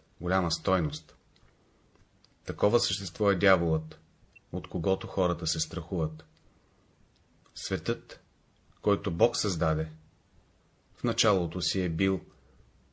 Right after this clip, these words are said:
относителна реалност. Затова се казва, че Бог създаде света от нищо.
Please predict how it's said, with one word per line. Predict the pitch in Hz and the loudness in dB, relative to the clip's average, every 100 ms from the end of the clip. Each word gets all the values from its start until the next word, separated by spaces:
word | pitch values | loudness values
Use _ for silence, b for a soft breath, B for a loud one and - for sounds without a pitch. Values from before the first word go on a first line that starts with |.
| _ _ _ _ _ _ _ | _ _ _ _ _ _ _
относителна | 120 110 90 135 127 98 87 | -2 0 0 0 0 0 2
реалност. | 82 80 80 80 - - - _ _ _ _ _ _ _ _ _ _ _ - | 4 4 2 0 -4 -14 -20 _ _ _ _ _ _ _ _ _ _ _ -12
Затова | 104 107 117 135 | -8 -2 6 6
се | 120 - | 6 4
казва, | 120 110 113 113 | 6 6 4 0
че | - 87 | -2 2
Бог | 107 110 | 2 4
създаде | 98 90 95 95 95 | -2 4 4 4 2
света | - 85 101 | -2 -2 -2
от | 92 | -2
нищо. | 95 95 - | -2 -4 -4